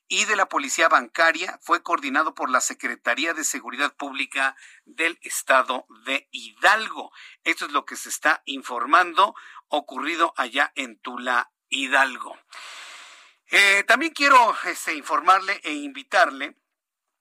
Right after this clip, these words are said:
invitarle a que, mm, se lleve usted el siguiente regalo. Me dice Giovanna que tenemos cinco pases dobles a las primeras personas que envíen un mensaje directo con su nombre completo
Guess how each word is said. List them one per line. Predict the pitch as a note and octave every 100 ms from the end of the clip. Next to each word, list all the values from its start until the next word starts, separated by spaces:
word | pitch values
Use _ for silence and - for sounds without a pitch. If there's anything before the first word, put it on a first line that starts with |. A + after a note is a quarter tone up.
| _ -
invitarle | C#3+ D3 E3 E3+ F#3 -
a | D3+ -
que, | D3 C#3+ C#3
mm, | C3 C3+ - _
se | - D#3+
lleve | G#3
usted | F#3 G3
el | F#3+
siguiente | F3 D#3 F3 F3
regalo. | C#3 C3+ D#3 D#3 B2+ _ C#3
Me | C#3 D3
dice | F3 F#3
Giovanna | D3+ D3 E3
que | C3+
tenemos | - C3 D3+ D#3+ D#3 - _ - _ _ -
cinco | - A#3+ A#3
pases | A3 G3 F#3
dobles | E3+ F3+ F3
a | E3
las | C3+
primeras | - C#3+ F3 E3+
personas | C3+ E3+ E3
que | - C#3
envíen | C3 E3
un | F3
mensaje | D3 C3 F3+ -
directo | D3+ C3 D3+ D3 D3
con | - C3
su | C3
nombre | C3 D#3 D#3
completo | - A#2 C#3 D3 - D3